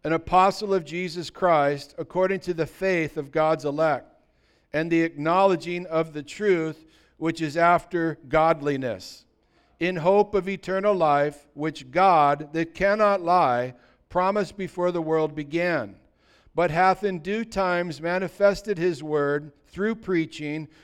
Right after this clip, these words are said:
which is committed unto me according to the commandment of God our Savior. To Titus, my own son, after the common faith, grace, mercy, and peace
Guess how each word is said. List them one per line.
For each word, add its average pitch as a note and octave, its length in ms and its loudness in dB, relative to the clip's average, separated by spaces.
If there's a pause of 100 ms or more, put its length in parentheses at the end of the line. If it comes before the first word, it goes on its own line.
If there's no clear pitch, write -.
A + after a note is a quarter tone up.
(100)
which E3 220 -4
is F#3 140 -2
committed F#3 460 0
unto F#3+ 340 0
me E3+ 580 -2
according F3+ 560 0
to F3 160 -8
the E3 120 -6
commandment F3+ 640 -2
of C3+ 200 -4
God E3 360 2
our D3+ 320 0
Savior. C#3+ 720 -4 (560)
To D3+ 100 -8
Titus, F#3 760 0
my D3 220 -2
own F#3 320 -2
son, E3 500 -2
after D3+ 280 -4
the D3+ 100 -8
common E3 420 -4
faith, C#3 540 -4 (380)
grace, F3+ 580 0 (160)
mercy, G#3 720 -4
and F3 300 -4
peace D3 500 -4